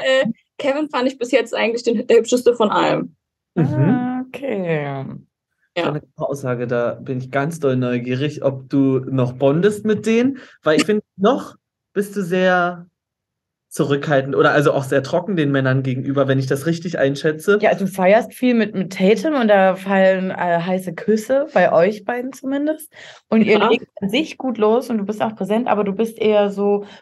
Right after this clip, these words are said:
Speaker 3: bisschen auch kalte Schulter gegenüber. Also wenn wir uns jetzt mal an dieses schlimme Date mit Antonino erinnern.
Speaker 1: Oh ja, das ist <laughs> schlimm. Also vieles habt ihr auch gar nicht gesehen, aber, ähm,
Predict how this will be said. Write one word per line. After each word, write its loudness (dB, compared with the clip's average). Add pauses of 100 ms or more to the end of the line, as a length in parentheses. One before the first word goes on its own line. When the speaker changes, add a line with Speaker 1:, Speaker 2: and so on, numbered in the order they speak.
Speaker 3:
bisschen -2
auch -2
kalte -2
Schulter 0
gegenüber. 0
Also 0
wenn 2
wir 0
uns -4
jetzt -2
mal 2
an 4
dieses -4 (160)
schlimme -4
Date -4
mit -8
Antonino -6
erinnern. -6
Speaker 1:
Oh 2
ja, 2
das -14 (400)
ist -8
<laughs> -6
schlimm. 4 (320)
Also 2
vieles 2
habt -4
ihr 6
auch 0
gar 0
nicht -4
gesehen, 2
aber, 2
ähm, 0